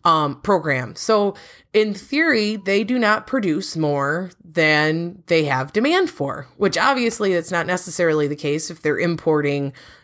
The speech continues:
you know, nearly a hundred million dollars worth of, of milk products. They, they apparently could step, wouldn't hurt to step up a little bit, but they're not exporting into the global market. So what Canada is saying is that because of their supply management,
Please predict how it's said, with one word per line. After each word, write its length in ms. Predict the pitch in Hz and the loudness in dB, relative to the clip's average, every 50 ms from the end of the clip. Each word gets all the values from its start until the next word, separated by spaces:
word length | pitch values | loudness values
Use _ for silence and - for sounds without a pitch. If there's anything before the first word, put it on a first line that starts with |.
| _ | _
you 100 | - 170 | -2 0
know, 180 | 156 147 139 143 | 2 2 2 2
nearly 380 | 156 160 165 170 165 160 151 143 | 0 0 2 2 4 4 4 4
a 80 | 143 | 2
hundred 320 | 147 175 165 160 156 147 151 | 2 0 0 0 0 0 0
million 260 | 151 147 147 147 143 | 0 0 0 0 0
dollars 460 | 139 139 143 147 147 143 139 139 - | 2 2 2 2 2 0 -2 -2 0
worth 240 | 151 147 147 143 - | 0 0 0 0 0
of, 380 | 139 131 131 131 127 - - _ - | 0 0 0 -2 -6 -12 -16 _ -2
of 560 | - 156 143 131 127 123 123 135 - - - _ - | 0 2 2 2 2 -2 -4 -6 -10 -16 -16 _ -2
milk 360 | 170 196 233 240 233 - _ _ _ _ - | 0 2 2 0 -2 -6 _ _ _ _ -4
products. 500 | - 160 143 139 135 135 143 - - - | 0 2 2 2 2 0 0 -2 -2 -4
They, 220 | - 156 143 143 131 | -2 0 0 0 -2
they 220 | 123 - 165 147 | -2 -2 -2 0
apparently 420 | 139 127 170 175 165 139 147 160 143 | 0 0 0 0 0 0 0 -2 -2
could 180 | 151 170 139 | -2 -4 -4
step, 360 | - - - 156 143 143 - - - 151 143 - | -4 -2 0 0 0 -2 -4 -12 -10 -10 -8 -4
wouldn't 260 | - 160 156 139 123 | -2 -2 -2 -2 -2
hurt 180 | 127 160 151 156 | -2 -2 -2 -2
to 80 | - 151 | -4 -8
step 280 | - - - 147 139 - | -6 -4 -4 -2 2 2
up 160 | 175 226 226 180 | 2 2 2 0
a 40 | |
little 220 | 165 156 143 143 139 | 0 0 0 0 2
bit, 260 | 139 139 135 131 127 - - - - - - - - | 2 2 2 2 0 -4 -12 -18 -20 -20 -18 -4 0
but 220 | 220 208 - - | 2 2 2 4
they're 220 | 233 254 302 330 330 | 2 4 4 4 2
not 300 | 294 226 214 220 214 - - | 2 4 4 4 2 2 0
exporting 500 | 208 208 - - - 220 208 190 185 180 | -2 -2 -2 -2 0 0 0 0 0 -2
into 160 | 175 170 165 | -2 -2 -2
the 80 | 160 | -2
global 260 | 156 156 147 143 151 151 | -2 -2 -4 -2 -2 0
market. 460 | 180 214 240 240 240 - 131 - - | 0 2 0 0 0 -4 -6 -4 -4
So 140 | - 214 208 | -4 -2 0
what 200 | 214 220 180 - | 0 0 0 0
Canada 380 | - 302 359 427 403 254 165 | -2 -2 -2 0 0 0 0
is 120 | 156 151 - | -2 -2 -2
saying 520 | - 180 170 165 165 165 160 160 156 156 - - - - - | -2 0 0 2 0 0 0 -2 -4 -8 -12 -20 -20 -10 -4
is 180 | - 196 185 185 | -2 -2 0 2
that 200 | 208 196 180 180 | 0 0 0 0
because 300 | 202 - - 277 269 277 | -2 -2 -2 -2 0 -2
of 100 | 277 214 | -2 -2
their 140 | 214 202 185 | -2 -2 -2
supply 340 | - 185 - 190 185 180 | -4 -4 -2 -2 0 0
management, 720 | 175 190 233 269 208 196 185 - - 190 175 170 165 160 156 | 0 0 2 2 2 2 0 -2 -2 -2 0 2 2 0 -2